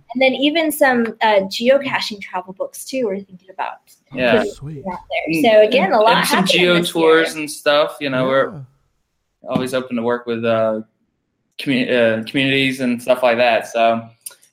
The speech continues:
Speaker 2: uh, tourism boards, all that good stuff. So, yeah, we'll, we'll
Speaker 1: Yeah,
Speaker 2: kinda
Speaker 1: keep
Speaker 2: excited for twenty seventeen and see where it
Speaker 1: Yeah,
Speaker 2: goes.
Speaker 1: keep your eyes on the blog. There's a lot, a lot of stuff coming, coming soon. So.
Speaker 3: Awesome.
Speaker 1: <laughs>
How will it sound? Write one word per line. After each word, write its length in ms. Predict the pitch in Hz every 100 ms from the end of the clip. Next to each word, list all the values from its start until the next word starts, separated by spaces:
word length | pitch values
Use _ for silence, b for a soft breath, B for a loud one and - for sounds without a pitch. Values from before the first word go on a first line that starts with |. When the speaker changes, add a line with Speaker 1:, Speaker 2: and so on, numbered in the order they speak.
| -
Speaker 2:
uh, 240 | 127 123
tourism 500 | 123 147 143 143 143
boards, 380 | 135 135 135 127
all 120 | 123
that 160 | 127 117
good 140 | 120
stuff. 280 | - 113 113
So, 420 | - 117 113 117 117 b b _
yeah, 200 | - 254
we'll, 320 | 147 156 160 147
we'll 440 | 156 143 147 -
Speaker 1:
Yeah, 160 | 202 349
Speaker 2:
kinda 360 | 160 147 143 156
Speaker 1:
keep 120 | 311
Speaker 2:
excited 260 | 165 160 165
for 80 | 151
twenty 260 | - 156
seventeen 540 | 147 147 143 139 143 151
and 100 | 143
see 140 | -
where 180 | 139 151
it 100 | -
Speaker 1:
Yeah, 60 | 220
Speaker 2:
goes. 220 | - 254
Speaker 1:
keep 180 | 311 320
your 160 | 320 294
eyes 240 | 277 285
on 140 | 285 269
the 80 | 254
blog. 340 | 247 247 254
There's 260 | 233 226 220
a 40 |
lot, 320 | 196 196 180 - -
a 60 | 240
lot 220 | 240 214
of 80 | 202
stuff 240 | 190 165 _
coming, 260 | 196 190 - _ _ _ -
coming 260 | 202 185
soon. 360 | 190 - _ - _ _ _ _
So. 120 | 190
Speaker 3:
Awesome. 380 | 170 240 233
Speaker 1:
<laughs> 40 | -